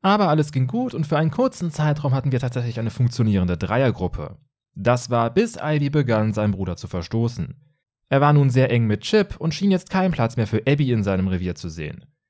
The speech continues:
Abby musste also kurzerhand wieder ins Asyl und zog in den Übergangskäfig, den wir zuvor für Chip und Chap genutzt und nun für diesen Zweck in meinem Studio wieder aufgebaut hatten.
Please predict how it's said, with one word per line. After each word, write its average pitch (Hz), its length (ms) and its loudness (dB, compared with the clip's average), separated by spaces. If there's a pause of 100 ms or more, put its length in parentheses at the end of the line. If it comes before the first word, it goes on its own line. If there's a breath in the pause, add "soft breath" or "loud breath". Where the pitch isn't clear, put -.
(420)
Abby 202 180 2
musste 180 300 2
also 139 160 2
kurzerhand 117 500 0
wieder 110 160 0
ins 104 140 -2
Asyl 120 380 2
und 135 100 0
zog 127 220 0
in 113 40 0
den 104 120 0
Übergangskäfig, 127 800 0 (180 loud breath)
den 139 80 4
wir 127 100 4
zuvor 123 280 2
für - 140 -2
Chip - 200 -4
und 101 140 -2
Chap 196 200 0
genutzt 135 380 2
und 147 100 4
nun 190 140 8
für 175 120 2
diesen 139 200 4
Zweck 120 220 0
in 110 80 -4
meinem 98 120 2
Studio 151 420 2
wieder 90 200 0
aufgebaut 120 520 -2
hatten. - 420 -8